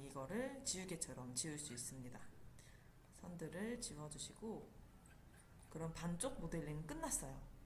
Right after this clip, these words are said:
어느 정도 스케치가 끝난 것 같아요. 스케치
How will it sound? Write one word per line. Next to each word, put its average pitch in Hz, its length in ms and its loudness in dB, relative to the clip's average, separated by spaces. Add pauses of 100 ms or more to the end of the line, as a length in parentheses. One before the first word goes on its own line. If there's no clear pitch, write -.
(100)
어느 156 160 4
정도 143 220 0
스케치가 160 480 2
끝난 226 340 4
것 143 80 -2
같아요. - 280 -8 (500)
스케치 262 880 4